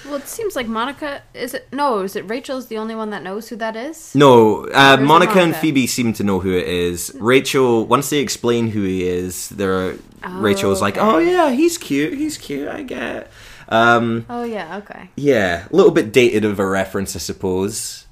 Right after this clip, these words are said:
Speaker 2: Uh,
Speaker 1: Yeah.
Speaker 2: they take the time to at least explain who it is. Um, I didn't know who he was. You didn't know who he was.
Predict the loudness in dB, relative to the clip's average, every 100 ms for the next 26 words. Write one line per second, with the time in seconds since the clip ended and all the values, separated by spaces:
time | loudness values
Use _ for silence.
0 | -10 -4 -2 0 -4 -4 -4 -4 -6 -6
1 | -6 -4 -6 -8 -10 -10 -10 -12 -8 -4
2 | -4 -4 -6 -6 -6 -6 -6 -8 -8 -4
3 | -2 -2 -6 -2 -2 0 -2 -6 -6 -6
4 | -4 -4 -6 -6 -4 -2 -2 -6 -4 -2
5 | -2 -2 -2 -4 -6 -10